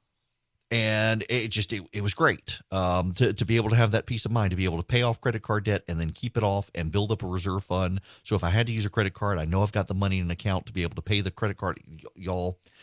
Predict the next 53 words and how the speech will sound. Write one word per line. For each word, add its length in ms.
these 180
are 80
life 240
skills 360
some 100
of 140
you 80
have, 200
a 40
lot 180
of 100
you 100
don't. 420
Um, 440
I, 220
I 140
don't, 440
and 160
he 180
has 140
helped 200
me 80
learn 260
them. 260
Dynamic 540
money 300
dot 320
com. 340
And 140
here's 300
the 100
kicker. 480
They 220
are 120
a 40
hundred 240
percent 300
fee-based, 480
so 100
they're 160
not 160
gonna 160
try 160
to 100
sell 220
you 140
something 240
on 100
commission. 480
Everything 640
they 240
advise 500
you 240